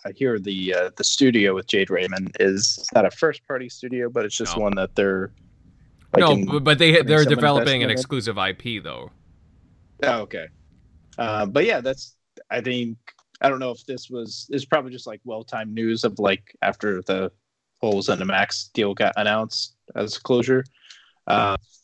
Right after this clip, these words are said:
Speaker 1: but I mean, that's, that's a great way, whether this is, you know, uh, one they're investing in, or you'll probably see more news like this in the future of them, you know, either acquiring another studio or building a new studio, kinda like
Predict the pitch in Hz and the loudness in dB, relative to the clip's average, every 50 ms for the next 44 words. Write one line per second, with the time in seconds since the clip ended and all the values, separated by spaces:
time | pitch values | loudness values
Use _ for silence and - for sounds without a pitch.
0 | _ _ _ _ _ _ _ _ - 123 117 123 131 131 123 127 131 131 131 - | _ _ _ _ _ _ _ _ 0 0 0 2 0 -2 -2 -2 -2 -2 -4 -6
1 | - - 123 127 127 - - 110 107 127 127 123 - - 120 123 123 123 123 123 | -14 -8 -8 -8 -6 -6 -8 -8 -4 -2 -2 -2 -2 0 2 2 4 4 4 2
2 | 120 120 _ - 135 135 131 131 127 123 117 127 123 - - 131 117 113 113 - | 0 -4 _ 0 0 2 2 2 0 -2 -2 -4 -4 -4 -4 -8 -8 -8 -12 -18
3 | - _ - 156 120 110 101 95 - - _ _ _ _ _ _ _ _ _ _ | -18 _ -8 -6 -2 -2 -2 -4 -4 -10 _ _ _ _ _ _ _ _ _ _
4 | - 131 123 113 117 - 127 127 120 120 117 110 110 110 120 170 190 180 - - | 0 2 2 2 0 0 0 0 0 0 -2 -2 -2 -2 0 0 0 0 -2 -10
5 | 170 165 170 170 165 170 165 - _ _ _ _ - 127 131 131 135 135 180 185 | -14 -12 -10 -10 -10 -12 -14 -16 _ _ _ _ -4 0 2 2 2 2 0 -2
6 | 180 156 139 - 143 135 127 123 123 127 123 120 123 127 123 - 120 117 113 - | -2 -4 -14 -14 -16 -18 -18 -16 -16 -16 -14 -12 -12 -12 -8 -6 -6 -6 -4 -6
7 | 123 120 110 - - 110 104 101 - 147 131 - - 110 104 101 104 - 110 110 | -6 -6 -6 -6 -8 -10 -8 -2 0 0 0 2 2 2 0 0 0 0 0 0
8 | 107 104 104 110 - _ _ _ _ - _ - - _ _ _ - 110 110 104 | 0 0 -4 -6 -10 _ _ _ _ -20 _ -20 -20 _ _ _ -2 0 2 4
9 | 101 107 110 107 107 101 101 101 101 - - - - 123 113 113 117 117 113 113 | 6 6 6 6 6 6 6 4 4 2 0 2 2 4 4 4 2 -2 -4 -6
10 | 107 113 113 110 113 - - - 117 110 110 113 113 113 113 110 110 107 - _ | -4 -4 -2 -2 -4 -4 -4 -4 -4 -2 0 2 2 4 2 2 0 -4 -10 _
11 | _ - 120 117 110 117 127 120 123 123 131 123 120 113 113 117 117 120 117 113 | _ -2 0 0 2 4 2 2 2 0 0 -2 -2 -6 -8 -10 -12 -14 -14 -12
12 | - - - 120 113 113 110 110 110 107 107 - - 117 110 107 104 104 - | -10 -6 -4 -4 0 2 2 2 2 0 -2 -2 -4 -2 -2 -2 -4 -4 -4